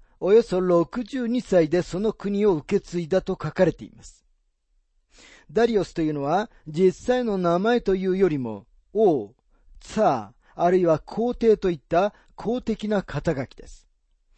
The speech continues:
正確な日付については、いくつかの違う意見があります。ニューウェルは、紀元五百三十八年と考え、カルバーは五百三十六年とします。この背景には、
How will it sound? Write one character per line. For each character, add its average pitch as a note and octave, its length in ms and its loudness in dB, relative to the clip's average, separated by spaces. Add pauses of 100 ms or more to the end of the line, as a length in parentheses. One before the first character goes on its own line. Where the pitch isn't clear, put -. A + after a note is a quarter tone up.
(220)
正 A3 220 0
確 G3 200 -8
な F#3 120 -2
日 F3+ 180 -4
付 A3 260 -6
に G#3+ 100 -4
つ - 140 -10
い F3+ 60 -8
て D3+ 140 -6
は、 B2 280 -2 (200)
い A#3+ 120 -6
く - 100 -18
つ - 140 -20
か F#3+ 140 -2
の G#3 180 2
違 - 220 -10 (220)
う A3 100 0
意 A#3+ 100 -2
見 F#3 260 -2
が F#3+ 280 6
あ C3+ 60 -8
り B2 100 -10
ま F#2+ 100 -16
す。 - 240 -20 (1300)
ニ G#3 120 -2
ュ B3+ 100 0
ー - 0 -
ウ B3 60 0
ェ A3+ 100 8
ル D#3+ 100 0
は、 A2+ 300 -4 (640)
紀 G3 140 -4
元 G#3+ 340 -2 (140)
五 E3+ 160 0
百 A#3 320 -2
三 A3 360 -4
十 D#3+ 220 -4
八 C3 360 -6
年 G#3 160 -2
と D3 160 -8
考 C#3 300 -8
え、 A2 260 -10 (380)
カ A#3+ 160 0
ル A3+ 100 0
バ D#3 180 6
ー - 20 -2
は A2 260 -6 (200)
五 E3+ 200 0
百 A#3 260 -2
三 A#3+ 260 -4
十 D#3 260 -4
六 D3+ 340 -4
年 G3+ 200 -4
と G3+ 140 -2
し - 160 -10
ま - 80 -20
す。 - 220 -20 (840)
こ A3 120 -2
の G#3+ 140 2
背 A#3 160 2
景 E3 180 -4
に D3+ 80 -4
は、 C3 300 -4